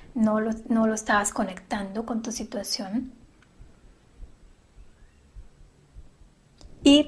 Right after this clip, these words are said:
tiene que ver con la apreciación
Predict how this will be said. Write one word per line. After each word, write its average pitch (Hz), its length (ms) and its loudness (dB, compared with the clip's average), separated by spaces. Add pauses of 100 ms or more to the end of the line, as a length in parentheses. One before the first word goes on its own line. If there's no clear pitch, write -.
tiene 285 240 6
que 311 180 8
ver 302 220 4
con 262 560 4 (2500)
la 233 400 6
apreciación 220 1080 0